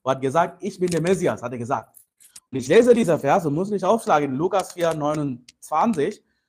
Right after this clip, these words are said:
„Und sie standen auf und stießen ihn zur Stadt hinaus und führten ihn an den Rand des Berges, auf dem ihre Stadt gebaut war,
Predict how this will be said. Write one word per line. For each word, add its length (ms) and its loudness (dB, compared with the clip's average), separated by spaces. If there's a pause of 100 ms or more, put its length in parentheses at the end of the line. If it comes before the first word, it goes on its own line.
(800)
„Und 180 0
sie 100 2
standen 560 4
auf 380 6
und 180 -4
stießen 540 6
ihn 640 4
zur 200 4
Stadt 400 2
hinaus 440 2
und 180 -2
führten 460 4
ihn 240 6
an 160 -6
den 180 -4
Rand 440 0
des 200 -12
Berges, 720 4 (180)
auf 200 2
dem 180 0
ihre 240 0
Stadt 380 2
gebaut 380 2
war, 440 2